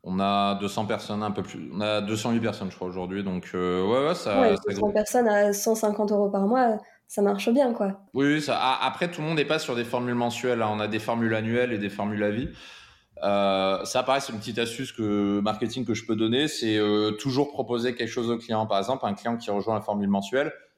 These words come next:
Speaker 1: bah, tu peux lui dire, euh, « Eh, tu sais que tu peux avoir moins cher avec la formule annuelle ? » Et il prend la
Speaker 2: Ouais.
Speaker 1: formule annuelle. Et après, tu peux lui dire, « Eh, tu sais que tu peux avoir moins cher avec la formule à vie ? »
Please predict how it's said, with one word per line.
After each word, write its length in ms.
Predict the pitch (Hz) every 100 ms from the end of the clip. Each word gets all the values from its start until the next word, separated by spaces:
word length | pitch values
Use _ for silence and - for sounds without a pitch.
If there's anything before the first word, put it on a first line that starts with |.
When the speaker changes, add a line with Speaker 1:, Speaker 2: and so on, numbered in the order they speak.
| _ -
Speaker 1:
bah, 80 | 92
tu 140 | -
peux 80 | 101
lui 100 | 107
dire, 220 | 127 147
euh, « 240 | 120 98 87 -
Eh, 340 | 185 170 160
tu 120 | - -
sais 160 | 156
que 40 | 156
tu 80 |
peux 80 | -
avoir 220 | 123 135
moins 140 | 131 123
cher 180 | - 135
avec 160 | 107
la 80 | 107
formule 300 | 107 107 107
annuelle ? » 260 | 113 143 139 - _ _ -
Et 60 |
il 60 | 117
prend 100 | 117
la 80 | 110
Speaker 2:
Ouais. 60 |
Speaker 1:
formule 240 | 95 117 117
annuelle. 340 | 117 117 85 - -
Et 40 |
après, 200 | 90 127
tu 100 | -
peux 100 | -
lui 80 | 104
dire, « 200 | 113 117 -
Eh, 280 | 170 165 147
tu 80 | -
sais 140 | -
que 60 | 156
tu 80 | -
peux 80 | 127
avoir 180 | 120
moins 120 | 117 120
cher 180 | 147
avec 140 | 135 117
la 80 | 113
formule 260 | 113 117
à 60 | 123
vie ? » 260 | 147 160